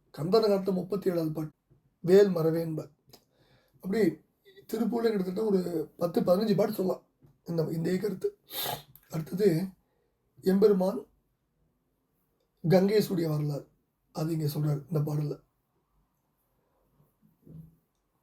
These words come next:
அடுத்தது மாதேவர் குழைய மாரிகா நாகமுடுத்தாவி ஜடாமௌலி இறைமகிழ ஒரு திருமார்பில் ஆடுவதும் மனம் நாறு சீரடியின் சீர்வாக அப்படி சொல்வார்.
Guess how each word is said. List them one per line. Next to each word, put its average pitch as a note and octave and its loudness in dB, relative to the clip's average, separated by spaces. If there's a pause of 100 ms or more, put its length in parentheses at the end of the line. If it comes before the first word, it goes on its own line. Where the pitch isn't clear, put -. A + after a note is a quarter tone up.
(260)
அடுத்தது G3+ 0 (920)
மாதேவர் G3+ 4 (1500)
குழைய G3+ 6 (240)
மாரிகா F#3 0 (100)
நாகமுடுத்தாவி D#3+ -4 (400)
ஜடாமௌலி F#3+ 2
இறைமகிழ F3+ -2
ஒரு E3+ -2
திருமார்பில் F#3 0
ஆடுவதும் E3 -4 (440)
மனம் F#3+ 0
நாறு G#3+ 4
சீரடியின் G3 0
சீர்வாக F#3+ -2
அப்படி E3 -6
சொல்வார். D#3 -6